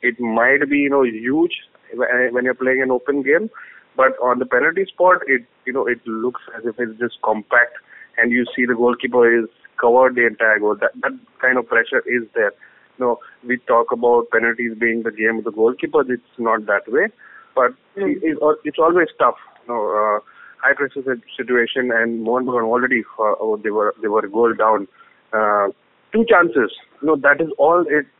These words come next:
Speaker 1: took for Minerva to take the game to Mohan Bagan. You know, what kind of finishes are we expecting from a striker who's, who's, you know, like for like? Just imagine
Speaker 2: Yeah.
Speaker 1: if Sonny Norde would have been in that place.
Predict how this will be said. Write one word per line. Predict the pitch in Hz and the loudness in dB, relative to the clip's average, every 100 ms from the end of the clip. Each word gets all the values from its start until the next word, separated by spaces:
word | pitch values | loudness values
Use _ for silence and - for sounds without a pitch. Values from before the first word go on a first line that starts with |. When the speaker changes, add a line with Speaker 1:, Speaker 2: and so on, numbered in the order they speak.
| _ _ - | _ _ -2
Speaker 1:
took | 147 - | -2 -2
for | 139 | -2
Minerva | 123 123 131 135 131 | 0 2 2 2 0
to | 135 - - | -2 -6 -4
take | 135 | -2
the | 135 | -2
game | 120 120 117 113 | 0 0 0 -4
to | 117 110 113 _ _ _ 113 | -8 -8 -10 _ _ _ -6
Mohan | 120 113 | -4 -2
Bagan. | 113 117 117 123 _ _ _ - | 0 2 0 -4 _ _ _ -14
You | 139 - _ - | -14 -16 _ -6
know, | 180 170 110 107 | -2 -2 -4 -4
what | 139 185 - | -2 -2 -2
kind | 165 165 | 0 0
of | 160 - | -2 -4
finishes | 131 147 160 139 | -6 -4 -4 -2
are | 120 | 0
we | 113 | -2
expecting | - - 117 - 127 120 | -4 -6 -6 -6 -6 -8
from | 113 110 | -6 -6
a | 110 | -6
striker | - - 98 98 117 120 123 - - - _ | -8 -2 -2 -2 0 -2 -2 -12 -20 -20 _
who's, | 131 127 - 135 | -4 -4 -6 -4
who's, | 135 151 - | -2 -2 -2
you | 147 | -2
know, | 147 - - _ _ _ _ _ _ _ _ _ | 0 -2 -8 _ _ _ _ _ _ _ _ _
like | 147 139 143 | 2 2 2
for | - 127 | 0 2
like? | 110 - - _ _ _ - | 2 -2 -12 _ _ _ -4
Just | 165 - | -4 0
imagine | 147 143 139 151 | 0 4 4 2
Speaker 2:
Yeah. | 139 | -2
Speaker 1:
if | - | -4
Sonny | 123 131 165 | -6 -2 0
Norde | 135 131 135 | 0 2 0
would | 117 117 | 0 0
have | 110 107 | 0 -2
been | 110 | -4
in | 107 | -4
that | 104 101 - | -6 -6 -6
place. | 107 | -6